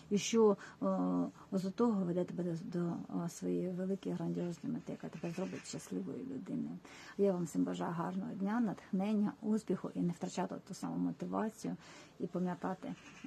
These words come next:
що такими невеличкими кроками, е, ти досягнеш своєї мети. Але потрібно це буде робити кожного дня.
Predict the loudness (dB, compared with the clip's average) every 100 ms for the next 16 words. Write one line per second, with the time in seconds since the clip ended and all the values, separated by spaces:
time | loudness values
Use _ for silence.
0 | -2 -2 -4 -4 -2 -2 -2 0 -2 0
1 | -2 0 -2 -4 -4 -2 -4 -8 -20 -20
2 | -20 -20 -12 -4 -2 0 -2 -4 -10 -20
3 | -6 -2 -2 -2 -2 -2 -2 -4 -6 -4
4 | -2 -6 -4 -6 -6 -12 -20 -10 -4 -2
5 | -2 -6 -2 0 0 -2 -4 -4 -4 -4
6 | -6 -10 -6 -2 2 2 2 -6